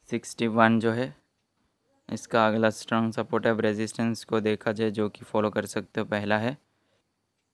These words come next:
थर्टी थ्री पॉइंट ट्वेंटी सिक्स पे है। अब इसका अगला रेजिस्टेंस देखा जाए जो कि थर्टी फ़ोर के आसपास है इसका अगला काफ़ी स्ट्रॉन्ग रेजिस्टेंस।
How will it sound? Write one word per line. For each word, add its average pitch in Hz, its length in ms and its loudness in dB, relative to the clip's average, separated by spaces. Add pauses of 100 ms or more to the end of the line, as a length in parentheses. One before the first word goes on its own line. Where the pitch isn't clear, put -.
(920)
थर्टी 110 260 0
थ्री 107 260 -2
पॉइंट 107 420 0 (580)
ट्वेंटी 110 360 0
सिक्स - 340 -10
पे 113 120 -4
है। 117 180 -2
अब 107 140 0
इसका 107 280 -4
अगला 104 240 0
रेजिस्टेंस 104 640 -4
देखा 107 260 0
जाए 107 140 -2
जो 101 180 -6
कि 127 220 -8 (840)
थर्टी 107 340 -4
फ़ोर 104 320 -6
के - 120 -6
आसपास 107 420 -6
है 107 160 -6
इसका 107 260 -6
अगला 104 240 -4
काफ़ी 104 300 -8
स्ट्रॉन्ग 107 420 -4
रेजिस्टेंस। 113 600 -6